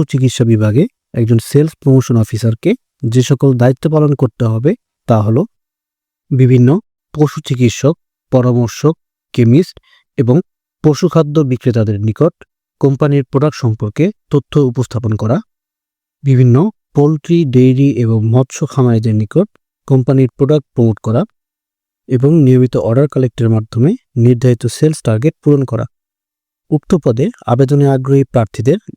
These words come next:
যে সকল যোগ্যতা থাকতে হবে তা হলো আগ্রহী প্রার্থীর বয়স অনূর্ধ্ব বত্রিশ বছর হতে হবে, প্রার্থীকে ন্যূনতম এইচএসসি পর্যন্ত বিজ্ঞান বিভাগ সহ যে কোনো বিষয়ে স্নাতক পাস হতে হবে, বাংলা এবং ইংরেজিতে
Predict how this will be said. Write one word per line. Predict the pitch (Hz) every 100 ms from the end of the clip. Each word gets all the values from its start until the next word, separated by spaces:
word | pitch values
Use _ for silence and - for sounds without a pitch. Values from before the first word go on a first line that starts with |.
| 123
যে | 127
সকল | 127 135 127 113
যোগ্যতা | 139 170 160 127
থাকতে | 120 -
হবে | 107 113 196 - _ _
তা | - 110
হলো | 110 135 240 _ _ _ _ _ _ _
আগ্রহী | - 139 151 170 156
প্রার্থীর | 127 117 - 113 113
বয়স | 117 175 - -
অনূর্ধ্ব | 123 131 123 135 113
বত্রিশ | 131 - 160 156 143
বছর | - 147
হতে | 120 117 110
হবে, | 110 - _ _ _ _ _ _ _
প্রার্থীকে | - 117 - 117 160 226 _ _ _ -
ন্যূনতম | 135 156 - 147 147 - _ _ -
এইচএসসি | 147 - 151 160 -
পর্যন্ত | 127 127 127 123
বিজ্ঞান | 117 113 123 110
বিভাগ | 107 104 -
সহ | 110 202 - _ -
যে | 110 127
কোনো | 139 127 113
বিষয়ে | 110 143 175
স্নাতক | - 127 123 127
পাস | - 135 -
হতে | 113 110
হবে, | 107 110 131 _ _ _ _ _ _ -
বাংলা | 113 117 135 156 165 127
এবং | 110 110 120
ইংরেজিতে | 117 110 110 156